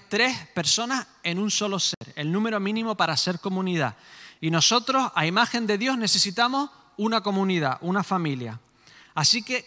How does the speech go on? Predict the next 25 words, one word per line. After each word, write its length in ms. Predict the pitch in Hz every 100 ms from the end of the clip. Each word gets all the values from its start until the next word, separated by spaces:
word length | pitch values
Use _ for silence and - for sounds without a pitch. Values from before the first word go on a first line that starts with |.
| -
cada 260 | 220 240
familia 500 | - 214 226 233 240
se 140 | 190 196
especifica 840 | - - 180 - - 151 - 269
a 120 | 170 160
qué 140 | 214
familia 420 | - 214 214 214
pertenecía, 800 | 202 196 - 196 175 - 143 120 104 - - -
cuál 220 | 180 196
era 220 | 226 233 -
su 260 | - - 196
trasfondo. 800 | 185 160 - - 190 147 123 113 _ _ -
Y 120 | 170
todos 260 | 156 247 269
necesitamos 680 | 254 247 - 214 226 220 180
eso, 240 | 151 151
necesitamos 500 | 156 151 180 202 226
saber 300 | 196 214 240 - - -
de 220 | 160 165
dónde 300 | 185 220 226
venimos, 520 | 208 175 185 147 113 - _ -
cuál 200 | 190 214
es 80 |
nuestra 320 | 208 214 - 202
historia, 580 | 147 185 190 165 123